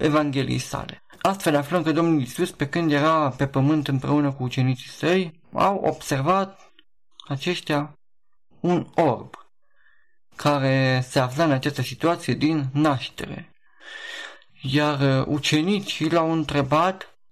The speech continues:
„De ce acest om s-a născut orb? Cine a păcătuit?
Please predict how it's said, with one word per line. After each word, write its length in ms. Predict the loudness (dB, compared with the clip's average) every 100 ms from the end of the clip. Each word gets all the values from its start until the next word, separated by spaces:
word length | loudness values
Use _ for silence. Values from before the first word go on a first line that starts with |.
| -2
„De 180 | 0
ce 360 | 0 2 2 2
acest 460 | 0 0 -2 -4 0
om 240 | 0 0 -2
s-a 140 | 0
născut 440 | 2 0 -6 -6
orb? 260 | 0 0 0 -6 -2
Cine 220 | 2 2
a 80 | 2
păcătuit? 800 | -2 -4 -4 -2 -4 -4 -10